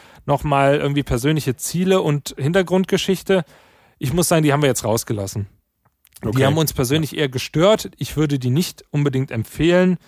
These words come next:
Speaker 1: Klar, wer das haben will, okay. Ist ein nettes Gimmick.
Speaker 2: Alles Red Shirts, die
Speaker 1: Aber
Speaker 2: können alle draufgehen.
Speaker 1: also ich,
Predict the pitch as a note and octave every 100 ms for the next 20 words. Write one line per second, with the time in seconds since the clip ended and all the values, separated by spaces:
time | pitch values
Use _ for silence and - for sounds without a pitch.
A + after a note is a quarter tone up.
0 | _ _ _ - C#3 D3+ C3+ C3 B2 -
1 | - - C3+ C#3 D#3 C#3 C#3 A#2 - D#3+
2 | F#3+ E3+ _ _ _ _ _ _ B2+ B2
3 | C3 C3+ B2 - D#3 E3+ F#3 - _ _
4 | _ - G#2+ A#2 - A2+ A2 - G#2+ G2
5 | - - _ _ - B2+ C3+ C3 B2 F#2+
6 | G#2 - G2+ G2 - _ _ C3 C#3 D#3
7 | F3 D#3